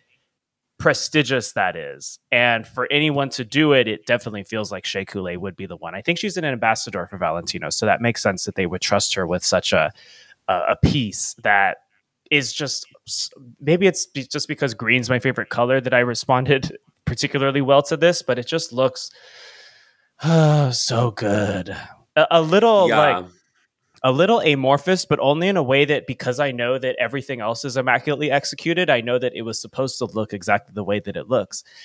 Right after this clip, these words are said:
Speaker 1: And so, like, that you can't even, like, take that away from it. It just looks so damn good. And she returns with the neck rings, which are a nice motif from probably a lot of other people's favorite Shea Coulee runway, which was the skinnier in runway from,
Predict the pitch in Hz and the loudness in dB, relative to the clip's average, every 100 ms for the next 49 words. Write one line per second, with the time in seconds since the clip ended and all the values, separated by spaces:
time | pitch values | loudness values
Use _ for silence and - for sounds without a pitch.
0 | - 139 127 - 131 123 117 - 123 120 | -6 -4 -2 0 2 2 0 -2 -4 -4
1 | 117 127 123 120 120 110 - 120 - 110 | -2 0 0 0 -2 -4 -6 -6 0 0
2 | 107 92 90 - 87 90 - 123 - 143 | 0 -4 -10 -10 -6 -4 -2 -2 0 0
3 | - 127 117 - - 107 101 95 80 _ | 2 2 2 -2 -4 -2 -2 -4 -10 _
4 | _ _ - 104 87 90 87 69 92 104 | _ _ 0 0 0 -4 -8 -6 -8 -4
5 | 143 139 - 170 170 143 147 135 127 120 | -2 -2 2 4 4 0 -4 -2 0 0
6 | - 110 95 95 98 107 - - _ _ | -2 -4 -4 -8 -8 -8 -8 -12 _ _
7 | 127 117 117 127 127 131 123 - 123 - | 2 2 2 0 0 0 0 0 -4 -4
8 | 117 107 104 _ _ _ _ _ - 160 | -4 -4 -8 _ _ _ _ _ 0 2
9 | 151 151 127 127 127 131 123 - 127 120 | 4 4 6 6 4 2 2 -2 -4 -4
10 | 110 - 120 110 117 101 - - 113 - | -4 -2 -2 0 0 -2 -2 0 0 2
11 | 110 101 98 95 98 92 90 107 98 104 | 0 2 2 0 0 -2 -2 -4 -4 -2
12 | - - 113 110 101 92 90 87 90 90 | 0 2 4 4 4 2 -2 0 0 0
13 | - 90 85 | 0 -2 -2